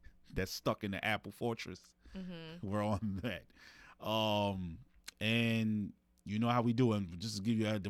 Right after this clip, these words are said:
Speaker 1: this, this episode is gonna be a little bit more Melissa based. You know, it's gonna be the one. You know, actually, you know, we could, we could do this like a Melissa one oh ones.
Speaker 2: Oh Lord.
Speaker 1: <laughs> But I'm gonna give you, you know, just from, you know,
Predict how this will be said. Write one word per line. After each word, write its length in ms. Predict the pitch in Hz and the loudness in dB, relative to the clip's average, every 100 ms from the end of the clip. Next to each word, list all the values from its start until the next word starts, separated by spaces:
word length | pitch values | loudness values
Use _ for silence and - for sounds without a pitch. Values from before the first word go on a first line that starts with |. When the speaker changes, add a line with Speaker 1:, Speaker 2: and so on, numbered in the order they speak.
| 107 110 87 | 0 0 0
Speaker 1:
this, 180 | 110 107 - - _ _ _ _ - | -2 -2 -6 -20 _ _ _ _ 0
this 600 | 98 160 220 - - - | 10 10 10 2 -4 0
episode 480 | 135 123 - 143 131 | 0 2 2 4 6
is 80 | 117 | 6
gonna 100 | 120 | 8
be 80 | 117 | 8
a 60 | |
little 200 | 117 120 | 8 6
bit 120 | 113 113 | 6 6
more 220 | 117 113 | 6 4
Melissa 420 | 110 110 110 95 | 2 2 0 -2
based. 460 | 87 85 - - - _ _ _ _ _ _ - | -4 -4 -6 -8 -12 _ _ _ _ _ _ -10
You 200 | 82 87 | -6 -4
know, 100 | 85 | -4
it's 120 | 85 - | -6 -6
gonna 120 | 95 | -4
be 280 | 92 90 87 _ _ - | -4 -6 -10 _ _ -8
the 100 | 87 | -4
one. 300 | 98 76 69 - | -4 -4 -8 -6
You 160 | 110 | -4
know, 280 | 95 92 87 - | -2 -4 -8 -6
actually, 380 | 87 117 - 78 | -4 -4 -6 -8
you 240 | 76 104 | -6 -6
know, 140 | 92 | -6
we 140 | 92 120 | -4 -4
could, 160 | 110 101 | -2 -4
we 60 | |
could 120 | 123 98 | -4 -4
do 80 | 92 | -2
this 200 | 107 104 | -4 -4
like 140 | 90 | -6
a 60 | 92 | -6
Melissa 320 | 95 104 95 | -6 -4 -4
one 180 | 98 92 | -4 -4
oh 60 | |
ones. 460 | 95 117 107 95 - _ | -4 -2 -2 -4 -14 _
Speaker 2:
Oh 220 | 190 165 139 | -12 -10 -12
Lord. 320 | 143 139 135 143 - | -12 -12 -12 -14 -18
Speaker 1:
<laughs> 80 | - - - - - 113 | -18 -18 -20 -20 -10 0
But 180 | 120 | 6
I'm 80 | 131 | 6
gonna 100 | 160 | 6
give 140 | 156 160 | 4 4
you, 80 | |
you 80 | 156 | 4
know, 160 | 151 135 | 4 4
just 200 | 143 - | 2 0
from, 280 | 147 127 147 | 2 2 2
you 80 | |
know, 320 | 123 95 87 | 2 0 -2